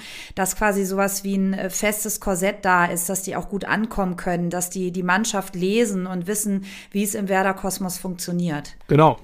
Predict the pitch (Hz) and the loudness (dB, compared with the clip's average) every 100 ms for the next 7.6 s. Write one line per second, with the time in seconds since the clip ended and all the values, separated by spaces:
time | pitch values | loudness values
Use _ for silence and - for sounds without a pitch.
0 | - - 127 123 123 - 135 127 123 131 | -10 -6 -4 -2 -4 -4 -4 -2 0 0
1 | 131 - 139 135 - 131 131 143 139 - | 0 -4 -8 -6 0 2 4 4 4 2
2 | 139 135 147 185 202 151 139 131 - - | 2 6 8 8 6 4 0 -2 -6 -2
3 | 151 139 143 127 151 190 190 151 135 127 | -2 0 0 4 6 6 4 2 2 0
4 | 131 123 127 127 - 143 156 202 208 - | -2 -4 -4 -4 0 4 8 10 10 6
5 | 139 135 131 127 127 - 139 131 127 135 | 0 0 0 2 2 0 -2 -2 -2 2
6 | 131 131 123 156 - - 175 160 139 - | 2 2 0 0 -2 -2 0 2 0 2
7 | 143 170 165 156 156 | 4 4 4 4 4